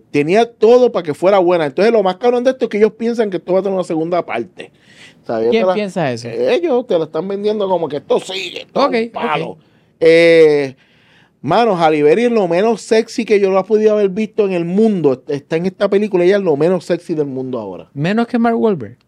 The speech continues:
Speaker 1: Menos que, es más, yo primero me, me cojo a Wal-, Mark Wahlberg que Halle Berry ahora mismo en esa película.
Speaker 2: Está bien, ahí a la web.
Speaker 1: Él, ella se ve como que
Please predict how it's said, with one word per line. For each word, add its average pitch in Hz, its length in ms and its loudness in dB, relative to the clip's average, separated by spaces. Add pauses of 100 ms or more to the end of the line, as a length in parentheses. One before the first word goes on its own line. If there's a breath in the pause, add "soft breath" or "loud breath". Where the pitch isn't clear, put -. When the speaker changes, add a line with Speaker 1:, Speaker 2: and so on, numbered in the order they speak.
(100)
Speaker 1:
Menos 143 360 -2
que, 139 220 -2
es 170 120 0
más, 165 320 -2
yo 143 260 0
primero 156 540 -4 (140)
me, 160 360 -6
me 151 200 -6
cojo 170 260 -2
a - 20 2
Wal-, 180 420 0
Mark 165 260 -4
Wahlberg 190 220 0
que 185 180 -4
Halle 120 200 -4
Berry 127 220 -2
ahora 127 180 -4
mismo 127 220 -8
en 123 40 -8
esa 120 160 -6
película. 101 420 -10
Speaker 2:
Está 349 200 -4
bien, 185 320 -6
ahí 196 160 -2
a 254 60 -2
la 156 120 -4
web. 147 180 -10 (120)
Speaker 1:
Él, 156 300 0
ella 170 280 2
se 202 240 0
ve 196 180 2
como 202 260 -4
que 107 260 -4